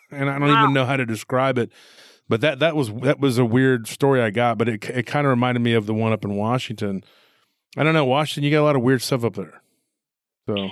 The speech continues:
Speaker 2: <laughs> Yeah, apparently so. <laughs>
Speaker 1: I've heard of some weird, there, some weird things, like, up in Washington. I, I spent some time up there too. I spent some time, uh,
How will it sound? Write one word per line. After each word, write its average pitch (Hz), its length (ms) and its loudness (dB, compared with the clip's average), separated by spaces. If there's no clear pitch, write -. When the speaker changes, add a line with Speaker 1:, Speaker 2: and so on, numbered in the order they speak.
Speaker 2:
<laughs> - 180 -2
Yeah, 240 340 2
apparently 233 640 0
so. 226 560 4
<laughs> - 40 -8
Speaker 1:
I've 127 200 0
heard 165 220 4
of 143 80 2
some 131 280 2
weird, 135 460 2
there, 123 180 0
some 131 240 -4
weird 120 240 2
things, 120 460 -2
like, 104 180 -4
up 107 120 -4
in 107 100 -4
Washington. 107 640 -4
I, 120 240 -2
I - 20 4
spent 208 280 0
some 165 120 -2
time 156 320 0
up 131 100 0
there 110 240 0
too. 113 400 0
I 104 40 -4
spent 127 240 -10
some 98 120 -16
time, 113 440 -6
uh, 104 340 -2